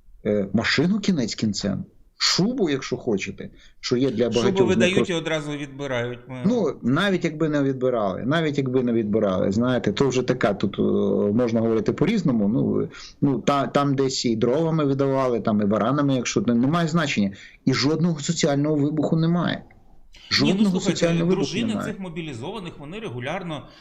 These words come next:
Speaker 2: знаєте, як у Салтикова Щедріна, е, становляться на колені, знають, що бунтують перед барським домом, но стоять і бунтують на коленях.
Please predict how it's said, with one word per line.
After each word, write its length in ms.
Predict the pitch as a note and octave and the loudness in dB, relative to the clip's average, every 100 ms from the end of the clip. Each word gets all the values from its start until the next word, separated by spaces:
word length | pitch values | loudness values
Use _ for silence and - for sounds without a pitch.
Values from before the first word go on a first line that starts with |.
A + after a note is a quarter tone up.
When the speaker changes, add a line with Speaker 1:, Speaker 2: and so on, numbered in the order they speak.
| - | -20
Speaker 2:
знаєте, 320 | B2 F3 G#3 | -10 -8 -4
як 160 | D#3+ D#3 | -6 -6
у 20 | |
Салтикова 560 | - C#3+ C#3+ E3 F3+ F3+ | -12 -12 -12 -12 -10 -10
Щедріна, 800 | - E3 C#3 C#3+ A2+ G2+ A2+ - _ - - | -10 -10 -8 -8 -6 -8 -12 -18 _ -20 -10
е, 180 | B2 A#2+ | -8 -8
становляться 540 | - E3+ F#3 F#3 F3 | -8 -8 -8 -8 -8
на 100 | D#3 | -10
колені, 400 | D#3 D#3+ A3+ G3+ | -8 -6 -6 -8
знають, 300 | C#3 E3 D#3+ | -8 -8 -10
що 180 | - D#3+ | -10 -10
бунтують 840 | C#3+ D#3+ E3 B3+ G#3 A#2 - - | -10 -12 -12 -10 -8 -10 -14 -16
перед 240 | C#3 B2+ B2+ | -12 -10 -6
барським 460 | A#2+ A#2+ C#3 C3 | -6 -6 -10 -8
домом, 300 | B2+ A#2 A#2 | -8 -6 -8
но 80 | C3+ | -10
стоять 380 | - D#3+ G3 G3+ | -8 -4 -4 -6
і 40 | |
бунтують 520 | E3+ F3 E3+ C3+ G#2 | -8 -10 -8 -10 -10
на 80 | A2+ | -14
коленях. 360 | - G2+ G2 | -14 -12 -14